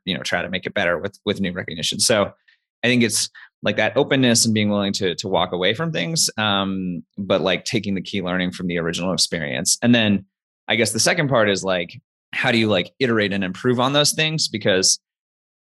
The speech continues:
I think there's sort of, like, little wins and, like, big wins, right? And I think, as I'm sure you've experienced, like, what happens is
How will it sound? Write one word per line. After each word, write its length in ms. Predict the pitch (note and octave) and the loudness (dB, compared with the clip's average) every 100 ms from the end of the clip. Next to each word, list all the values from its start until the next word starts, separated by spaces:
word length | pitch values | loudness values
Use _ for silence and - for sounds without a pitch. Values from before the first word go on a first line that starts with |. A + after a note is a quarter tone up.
| A2+ | -6
I 120 | G#2+ | -4
think 200 | A#2+ G#2 | -2 0
there's 180 | G#2+ - | 0 0
sort 120 | G#2+ | 0
of, 60 | F#2+ | 0
like, 220 | F2+ - A2+ | -2 -4 -8
little 340 | A2+ A2 G#2+ | -2 0 2
wins 380 | G#2+ G#2 G#2+ G#2 | 2 2 0 0
and, 120 | G2+ | -2
like, 180 | F2 E2+ | -6 -4
big 140 | A2+ A2+ | -2 0
wins, 380 | A#2+ B2 C3 A#2 | 2 2 0 0
right? 220 | G2+ A2+ | 2 2
And 140 | F2+ | -2
I 60 | F#2+ | -6
think, 280 | G2 F#2+ - _ _ _ - | -6 -8 -12 _ _ _ -4
as 100 | G#2 | 0
I'm 80 | G2+ | 0
sure 180 | - | 2
you've 160 | G#2 F#2+ | 2 0
experienced, 460 | F#2+ - F#2+ F#2+ - | -2 0 0 0 -2
like, 120 | F2 | -4
what 80 | G2 | -2
happens 360 | F#2+ G2 F2+ | -2 0 -2
is 320 | F#2+ F#2+ F#2 | 0 0 0